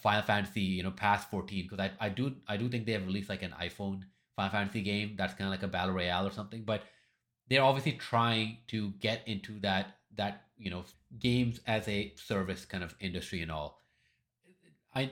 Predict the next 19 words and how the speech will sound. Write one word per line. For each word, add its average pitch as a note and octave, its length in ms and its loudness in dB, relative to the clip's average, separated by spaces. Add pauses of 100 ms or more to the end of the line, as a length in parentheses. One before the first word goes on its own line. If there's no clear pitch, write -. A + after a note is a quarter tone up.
I B2+ 80 4
think D3 180 2
this C#3+ 140 0
kind C#3 200 0
of, A#2 180 0 (140)
you A2+ 140 -4
know, A2 100 0
leads A2 440 2
me B2 220 4
to A2+ 440 0 (360)
kinda A2+ 160 0
think A#2+ 200 0
about A2 420 2
what A2+ 440 0
is A#2 220 2
happening A2+ 380 0
with G#2+ 120 -2
Square G#2+ 520 -2
Enix G2+ 320 -2